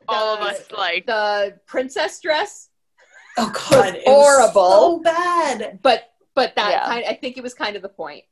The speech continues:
Speaker 3: Yeah.
Speaker 2: But her star dress, I, I just love the shape of the star dress. And, of course, that was the, the hint because she also had, we should, okay, we didn't even mention this.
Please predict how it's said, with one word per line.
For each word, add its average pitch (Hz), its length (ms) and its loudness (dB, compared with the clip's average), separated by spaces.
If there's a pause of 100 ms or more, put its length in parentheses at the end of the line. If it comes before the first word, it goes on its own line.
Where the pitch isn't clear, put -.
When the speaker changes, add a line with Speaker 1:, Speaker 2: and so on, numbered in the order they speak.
(100)
Speaker 3:
Yeah. 180 340 -8
Speaker 2:
But - 140 -4
her 247 160 -4
star 262 520 -4
dress, 208 380 -8
I, 180 340 -6
I 180 140 -6
just 190 260 -20
love 175 320 -12
the 185 80 -12
shape 170 360 -12
of 156 120 -18
the - 60 -16
star 156 260 -6
dress. 165 200 -8
And, 214 240 -2
of 202 100 -4
course, 190 240 0
that 165 180 0
was 180 180 -12
the, 165 280 -2 (540)
the 180 180 0
hint 247 520 -6
because 196 260 -8
she 226 280 -12
also 190 380 0
had, 190 280 -2 (340)
we 220 160 -10
should, 247 160 -10
okay, 226 280 -2
we 240 120 -6
didn't 262 160 -6
even 240 180 -4
mention 247 340 -6
this. 160 280 -12